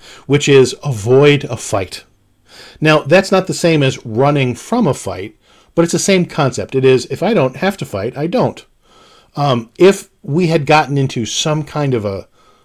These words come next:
conflict with someone and they said, "I'm gonna find you in there and I'm gonna kick your bu-," like,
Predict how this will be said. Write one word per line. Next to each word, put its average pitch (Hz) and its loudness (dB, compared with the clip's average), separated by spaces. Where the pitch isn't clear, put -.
conflict 151 -2
with 107 -4
someone 107 -8
and 127 -2
they 131 4
said, 120 2
"I'm 127 0
gonna 131 0
find 127 0
you 123 2
in 120 0
there 120 0
and 120 -2
I'm 110 -2
gonna 107 -6
kick - -12
your 117 -4
bu-," 104 -10
like, 135 -4